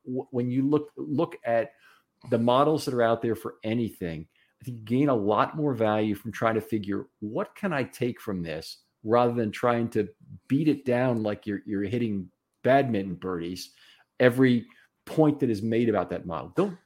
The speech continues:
it's the wrong attitude. You know, to pick out the, the,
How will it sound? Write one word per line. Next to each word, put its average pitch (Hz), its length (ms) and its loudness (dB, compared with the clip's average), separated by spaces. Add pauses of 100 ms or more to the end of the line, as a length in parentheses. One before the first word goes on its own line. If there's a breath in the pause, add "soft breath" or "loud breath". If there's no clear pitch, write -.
(320)
it's - 260 -12
the 165 80 -8
wrong 185 340 4
attitude. - 500 0
You 117 100 -4
know, 110 60 -6
to 113 100 -14
pick - 220 -2
out 101 160 2
the, 131 80 0 (160)
the, 110 200 0